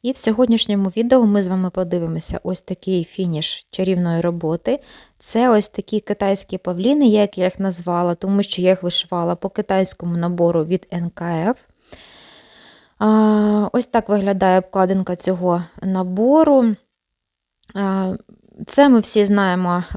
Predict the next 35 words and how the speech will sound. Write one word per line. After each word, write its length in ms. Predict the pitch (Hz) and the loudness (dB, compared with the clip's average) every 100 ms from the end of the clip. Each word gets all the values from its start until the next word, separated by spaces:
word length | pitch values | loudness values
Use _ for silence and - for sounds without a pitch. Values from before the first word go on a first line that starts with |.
| - | -6
копія 380 | 196 - 175 | -6 -2 0
якого, 500 | 175 180 180 180 170 170 | 2 0 2 0 2 0
е, 540 | 170 - _ - - | 0 -8 _ -16 -12
оригіналу, 840 | 180 - 196 196 226 254 330 254 - | -8 -4 -2 2 2 2 2 2 2
але 280 | 202 208 202 | 0 0 0
в 60 | |
мене, 460 | 196 190 180 170 175 | 0 0 0 -2 -6
на 240 | - 190 190 | -6 -4 -2
щастя, 540 | - 180 180 185 180 | 0 -2 -2 -2 -2
була 340 | 180 185 180 170 | -2 0 2 2
саме 400 | - 180 180 175 _ - - _ | -2 -4 -4 -6 _ -20 -20 _
підробка 720 | 196 190 262 294 - 233 233 - | -2 2 4 2 2 2 2 -4
від 400 | 202 196 202 190 - | -8 -2 -2 -2 0
Н 180 | 208 208 | 0 0
К 340 | 202 202 196 | -2 0 0
Ф. 240 | 196 - 180 180 | -2 -6 -6 -4
До 140 | 175 190 | 0 0
речі, 460 | 208 - 190 175 - | 2 0 2 0 0
одразу 380 | 196 196 190 185 | 0 2 0 -2
скажу, 480 | - 196 190 247 | -4 -4 0 0
що, 560 | 269 - 202 190 185 170 | 0 -2 -2 2 2 2
е, 200 | - 180 | -2 -4
задоволена 680 | 180 185 180 185 226 214 190 | -2 -2 -2 0 2 2 0
я 260 | 175 185 190 | -2 -2 -2
на 120 | 185 | -2
всі 220 | 175 175 | -4 -4
сто 300 | 180 - 170 | -4 -4 -4
результатом 680 | 165 165 175 165 180 208 277 - - - - | -2 -2 -4 -2 -2 -2 -6 -8 -18 -20 -10
від 180 | 185 202 | -6 -2
того, 220 | 214 202 | 0 0
що 220 | 190 - 190 | 0 0 0
в 60 | |
мене 280 | 185 175 170 | 0 0 -2
вийшло. 500 | 180 254 294 247 247 254 _ - - - - - | 0 0 2 2 0 0 _ -20 -20 -20 -20 -8
Тому, 480 | 196 196 220 247 | -2 2 6 6